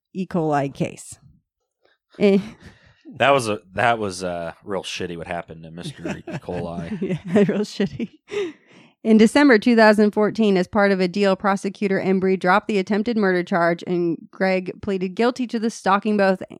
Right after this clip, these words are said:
Speaker 1: An-, Anna and Joanna. While out on bail at the trial, he was sentenced to ten years, one year in prison, minus the time he had already served in jail, one year with community corrections, monitored home detection,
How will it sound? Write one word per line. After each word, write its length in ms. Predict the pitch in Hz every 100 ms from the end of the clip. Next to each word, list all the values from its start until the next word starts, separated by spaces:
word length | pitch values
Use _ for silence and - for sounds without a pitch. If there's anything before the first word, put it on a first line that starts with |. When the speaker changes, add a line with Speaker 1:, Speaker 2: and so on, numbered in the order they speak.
| _ _ -
Speaker 1:
An-, 300 | 202 190 - _ _ -
Anna 220 | 220 240
and 460 | 226 208 196 180 - -
Joanna. 580 | 196 190 185 156 160 190 -
While 200 | 185 151
out 200 | 196 208
on 160 | 196
bail 300 | 196 190 180
at 200 | 180 180
the 80 | 180
trial, 300 | 180 214 196
he 120 | 202
was 120 | 190 -
sentenced 260 | 180 202
to 80 | 190
ten 260 | - 214 226
years, 260 | 190 185
one 180 | 185 208
year 140 | 214 226
in 100 | 214
prison, 400 | 196 175 175 175
minus 300 | 165 185 -
the 100 | 202
time 260 | 190 185
he 60 | 190
had 120 | 180
already 260 | 170 185 185
served 260 | 185 185
in 100 | 202
jail, 300 | 185 156 175 _ _ _
one 240 | - 202 233
year 160 | 220
with 180 | 214 202
community 760 | - 196 196 196 196 196 190 - -
corrections, 680 | - 196 190 - 185 190 180
monitored 480 | 180 190 185 196 190
home 480 | 190 190 196 - 185
detection, 640 | 196 202 - - 185